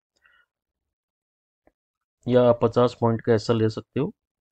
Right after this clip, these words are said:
अगर सात सौ चालीस के आसपास ही खुलता है तो पचास पॉइंट का एसएल लेके अपनी ट्रेड को रख सकते हो। वैसे हमारे लिए एसएल सात सौ चालीस का ही रहेगा, अठारह हज़ार सात सौ चालीस के ऊपर कॉल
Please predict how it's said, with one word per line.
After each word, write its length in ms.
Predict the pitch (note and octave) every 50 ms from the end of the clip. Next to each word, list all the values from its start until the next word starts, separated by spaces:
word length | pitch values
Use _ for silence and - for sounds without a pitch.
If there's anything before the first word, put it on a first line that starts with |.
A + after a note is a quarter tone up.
| _ _ _ _ _ _ _ _ _ _ _ -
अगर 160 | A#2 A#2 A2+
सात 260 | - A2+ G#2 G2+ -
सौ 100 | - A#2
चालीस 360 | A2 - A2 G#2+ G#2+ G#2 -
के 100 | - G#2+
आसपास 420 | G2+ F#2 - - _ A2+ G#2+ G#2 -
ही 80 | A#2+ A2+
खुलता 360 | - - G#2+ - - G#2+ A2+
है 60 | A2
तो 220 | A2+ - C3+ - - _
पचास 320 | G#2+ G2+ - A2+ G#2+ - -
पॉइंट 220 | G2+ G2+ G#2+ G#2 -
का 100 | G#2+ F#2
एसएल 220 | F2+ - - G#2
लेके 300 | G2+ F#2+ F#2+ - - C3 E3+ F3+ - _ _ _ _ _ _ _ _ _ _ _ -
अपनी 220 | - - A2 A2
ट्रेड 300 | G#2 - G#2 G#2 G2+ G#2+
को 320 | - - B2 D3+ G#3 - _ _ _ _ _ _ _ _ _ _ _ _ _ _ _ _ _ _ _ _ _ _ _ _ _ _ _ _ _ _ _ - - _ _ _ _ _ _ _ -
रख 140 | B2 -
सकते 320 | - - F#2 - _ - F2
हो। 80 | F2+ -
वैसे 280 | F#2+ G#2 A2+ - B2+
हमारे 420 | A#2+ A2+ A#2 A#2 A2 A2+ A#2 B2 A#2+
लिए 220 | A#2 A#2+ A#2+ A#2
एसएल 240 | A2 - - C3 B2+
सात 240 | A#2+ - G#2 G2+ -
सौ 100 | - G#2
चालीस 340 | - - F#2 G2 G2+ G2 -
का 120 | - G2
ही 80 | G2 G2+
रहेगा, 300 | G2 G2 G2+ G2+ B2+ B2
अठारह 280 | A#2 - - G2+ A2
हज़ार 160 | G#2 G2+ A2
सात 240 | G#2 - G2 F#2 -
सौ 140 | - - G#2+
चालीस 360 | - - F2+ G2 G2 G#2+ -
के 120 | - - -
ऊपर 400 | - - - G2+ - A2+ A#2 A#2
कॉल 300 | - - A#2 C#3+ E3